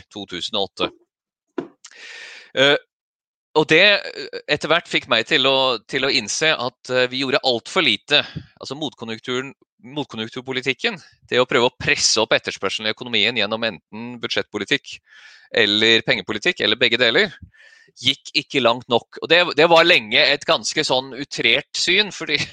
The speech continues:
<laughs> fordi, eh, sentralbanken hadde kuttet renten til null eller under, ikke sant? Det var store budsjettunderskudd og så videre. Eh, så det var mange som sa, «Vi har jo, eh,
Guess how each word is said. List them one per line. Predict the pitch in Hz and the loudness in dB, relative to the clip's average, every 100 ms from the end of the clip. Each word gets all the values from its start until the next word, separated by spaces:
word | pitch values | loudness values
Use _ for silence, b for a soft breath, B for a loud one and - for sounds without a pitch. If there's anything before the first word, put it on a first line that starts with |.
| - | -10
<laughs> | 165 - | -12 -12
fordi, | - 135 143 139 | -10 -4 2 2
eh, | 139 B B B - - _ - | 2 B B B -20 -20 _ -8
sentralbanken | - 139 123 117 127 131 | -6 0 2 4 0 0
hadde | 127 117 | -6 -6
kuttet | 127 113 | -8 -2
renten | 123 104 - 113 | -2 -2 -8 -12
til | 123 | -4
null | 117 143 139 | -2 0 2
eller | 131 127 123 | 2 2 2
under, | 120 131 165 | -2 -2 -2
ikke | 147 | 0
sant? | 156 170 | -4 -4
Det | 127 | -4
var | - | -4
store | 135 120 110 | -8 -8 -8
budsjettunderskudd | 120 123 - 117 120 127 | -4 -4 -4 -8 -8 -6
og | 120 | -8
så | - 131 | -2 0
videre. | 131 202 - b b b b b b b | 2 0 -2 b b b b b b b
Eh, | 113 127 | 2 4
så | 117 | 2
det | 131 | 2
var | 143 147 | 4 4
mange | 107 | 2
som | - 131 | -2 0
sa, | 127 | 2
«Vi | 127 | 4
har | 127 127 | 4 4
jo, | 131 127 | 2 2
eh, | 127 127 120 | 2 2 0